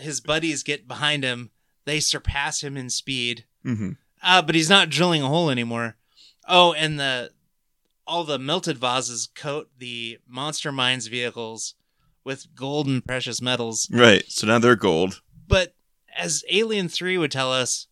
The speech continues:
Speaker 1: once precious metal or molten anything gets on you, you just kind of explode later on, or it's just bad news. Like, Terminator melts,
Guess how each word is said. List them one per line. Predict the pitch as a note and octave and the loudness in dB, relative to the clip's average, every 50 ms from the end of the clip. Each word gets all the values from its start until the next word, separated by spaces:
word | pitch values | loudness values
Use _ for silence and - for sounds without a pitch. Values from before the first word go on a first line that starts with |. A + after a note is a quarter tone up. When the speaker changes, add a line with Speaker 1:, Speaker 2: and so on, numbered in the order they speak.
| _ - | _ -6
Speaker 1:
once | D#3+ E3+ F3 - - - - - _ _ _ _ _ _ _ _ _ _ | -4 -2 0 0 0 -2 -2 -6 _ _ _ _ _ _ _ _ _ _
precious | - E3 E3+ - - C#3+ - | 0 2 2 2 2 2 2
metal | D3 D3+ D#3 D3+ D#3 D3+ C#3+ C3+ | 4 4 6 6 6 6 4 4
or | B2 A#2+ A#2 A#2+ A2+ - - _ _ | 4 4 2 0 -2 -4 -10 _ _
molten | - C#3 C#3 C#3+ D3 D#3+ D3+ - C#3+ C#3 C#3 C#3 B2 - | -20 -14 -8 -4 -4 -4 -2 -4 -4 -6 -6 -8 -8 -8
anything | C#3+ D3+ D#3 D3+ C3+ D3+ D3 C#3 | -4 -2 -2 -2 -2 -4 -4 -6
gets | C3+ B2+ - D3 | -6 -6 -6 -6
on | C#3 C3+ C3+ | -4 -4 -6
you, | C3+ C3+ C3 B2+ B2 _ _ _ _ _ _ _ _ _ | -6 -8 -10 -12 -14 _ _ _ _ _ _ _ _ _
you | - C#3+ | -14 -8
just | C#3 D#3 - - | -6 -4 -4 -2
kind | E3+ D#3+ D3+ | -2 -2 -2
of | C#3 B2 | -2 -4
explode | A#2+ A#2+ B2 - - - - D3+ D#3 D#3+ D#3 D3+ C#3 | -6 -6 -4 -4 -4 0 2 6 8 8 8 8 8
later | C3 C3+ C3+ B2+ C3 | 6 6 6 6 6
on, | C3 C3+ C3 C3 C3 C3 | 6 6 6 4 4 2
or | B2 B2 B2 | 2 0 0
it's | C3+ C#3+ D#3 F3 - | 0 -2 -2 -2 0
just | - F#3+ D#3 | 0 2 4
bad | E3+ E3 D#3+ D#3 | 6 6 6 6
news. | D3+ C#3+ B2 A2+ - | 4 4 2 2 -2
Like, | C#3 C3+ B2+ - _ _ - - | -4 -6 -10 -14 _ _ -8 -4
Terminator | - - F3 F3 E3+ E3 D#3+ D#3+ D#3+ D#3 D3+ C#3+ | -2 0 2 2 2 2 4 4 6 6 6 4
melts, | C#3 C#3+ C#3+ D3 C#3 C3 - - - | 4 4 4 2 2 0 -2 -6 -8